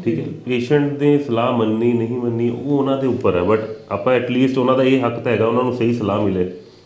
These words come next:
Speaker 1: ਤੇ ਆਪਾਂ ਇੱਕ ਇਨੀਸ਼ੀਏਟਿਵ ਲਿੱਤਾ ਕਿ ਆਪਾਂ ਇੱਦਾਂ ਹੀ ਕੈਂਪਸ ਵਿੱਚ ਕੁਛ ਮੰਥ ਬਾਅਦ ਲਾਇਆ ਕਰਾਂਗੇ, ਕਿਉਂਕਿ ਆਪਾਂ
Speaker 2: ਹੂੰ।
Speaker 1: all over ਨਹੀਂ ਲਾ ਸਕਦੇ, ਕਿਉਂਕਿ ਹਸਪੀਟਲ ਵੀ ਚਲਾਉਣਾ ਦੇਖੋ ਸਿੰਪਲ
Speaker 2: ਜੀ,
Speaker 1: ਜਿਹੀ ਗੱਲ।
Speaker 2: ਜੀ, ਜੀ।
Speaker 1: But ਵਿੱਚ ਵਿੱਚ ਆਪਾਂ ਚਲਾਉਂਦੇ ਰਹਿੰਦੇ ਹਾਂ ਤਾਂ ਕਿ ਹਰ ਬੰਦੇ ਨੂੰ ਆਪਣਾ ਸਲਾਹ ਲੈਣ ਦਾ, ਕੋਈ ਗਰੀਬ ਆ ਉਹ ਵੀ ਸਲਾਹ ਲੈ ਸਕੇ ਸਾਡੇ ਤੋਂ ਆ ਕੇ at least।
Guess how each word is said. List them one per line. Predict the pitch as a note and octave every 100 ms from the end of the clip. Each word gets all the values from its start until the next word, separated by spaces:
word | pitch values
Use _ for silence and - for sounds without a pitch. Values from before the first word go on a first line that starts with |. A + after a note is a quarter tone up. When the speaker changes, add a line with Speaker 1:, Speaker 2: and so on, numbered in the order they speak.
| _
Speaker 1:
ਤੇ | G#2+ G2+
ਆਪਾਂ | G#2 C3
ਇੱਕ | C3
ਇਨੀਸ਼ੀਏਟਿਵ | C3+ C3+ D3 D3+ D#3 C#3+
ਲਿੱਤਾ | B2 A#2 A#2+
ਕਿ | A#2+
ਆਪਾਂ | B2 A#2 B2 A#2+
ਇੱਦਾਂ | G#2+ G2+ A#2
ਹੀ |
ਕੈਂਪਸ | A#2 G#2+ G#2 G#2+
ਵਿੱਚ | G#2 G#2
ਕੁਛ | A#2 G#2
ਮੰਥ | A#2 G#2
ਬਾਅਦ | G2 G#2+ G#2+
ਲਾਇਆ | G#2 F#2+
ਕਰਾਂਗੇ, | F#2+ F#2+ G2 G#2+
ਕਿਉਂਕਿ | A#2 B2+
ਆਪਾਂ | B2 C3
Speaker 2:
ਹੂੰ। | B2 A2+
Speaker 1:
all | A#2 B2+
over | A#2+
ਨਹੀਂ | A#2+
ਲਾ | A#2+ G2 F#2+
ਸਕਦੇ, | F2+ F2+
ਕਿਉਂਕਿ | F#2 G#2 G#2+ - - G2+
ਹਸਪੀਟਲ | G2+ G2+ F#2+
ਵੀ | G#2
ਚਲਾਉਣਾ | G2 F2+ F2
ਦੇਖੋ | F2 G#2+ -
ਸਿੰਪਲ | - F3+
Speaker 2:
ਜੀ, | E3+
Speaker 1:
ਜਿਹੀ | F3+
ਗੱਲ। | F3+
Speaker 2:
ਜੀ, | F3+
ਜੀ। | E3 D#3 D#3 - -
Speaker 1:
But | G#2 - - - - G2+
ਵਿੱਚ | G#2+ G#2+ B2+
ਵਿੱਚ | C3
ਆਪਾਂ | B2+ A#2+ B2+ B2
ਚਲਾਉਂਦੇ | A#2 G#2 G#2
ਰਹਿੰਦੇ | G#2+ G#2+ A#2
ਹਾਂ | A#2+
ਤਾਂ | A2+ G#2
ਕਿ | A#2+
ਹਰ | A2+ A2
ਬੰਦੇ | A2+ A2 A2
ਨੂੰ | A#2 A2+
ਆਪਣਾ | A#2+
ਸਲਾਹ | A#2 G#2+ A2
ਲੈਣ | A2 G2
ਦਾ, |
ਕੋਈ | G2+ G2
ਗਰੀਬ | F#2+ G#2+ G#2+
ਆ |
ਉਹ | A2 G#2+
ਵੀ | B2
ਸਲਾਹ | A2 G#2+ G#2+
ਲੈ | F#2+
ਸਕੇ | F2+ F2+
ਸਾਡੇ | F2 F2+
ਤੋਂ | E2 F2
ਆ |
ਕੇ | E2+ E2+
at |
least। | E2 F2 F#2